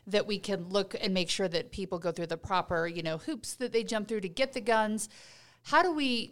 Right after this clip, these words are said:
change that if the parents or the adults are going through the proper channels, they're buying a gun they can legally have,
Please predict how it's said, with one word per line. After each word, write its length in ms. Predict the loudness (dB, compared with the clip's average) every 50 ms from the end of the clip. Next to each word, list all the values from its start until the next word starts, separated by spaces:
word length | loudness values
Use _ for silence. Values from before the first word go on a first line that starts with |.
| -2
change 400 | -2 0 2 4 4 4 2 4
that 180 | 6 6 6 6
if 180 | 4 0 -2 -6
the 80 | -8
parents 520 | -8 -6 -2 0 2 2 4 2 2 2 0
or 60 | 0
the 160 | 0 0 0
adults 340 | 2 6 6 6 6 6 4
are 60 | 2
going 260 | 6 8 8 8 8
through 160 | 6 6 4 6
the 140 | 8 6 6
proper 480 | 4 0 -8 -2 2 2 2 2 0
channels, 480 | 0 2 4 4 4 4 4 2 2 2
they're 140 | 2 2 2
buying 260 | 4 4 4 4 4
a 60 | 2
gun 180 | 2 2 2 4
they 100 | 2 0
can 180 | -2 -2 -2 -2
legally 340 | -2 -2 -2 -2 -2 -2 -2
have, 560 | 0 2 6 6 8 8 8 6 4 2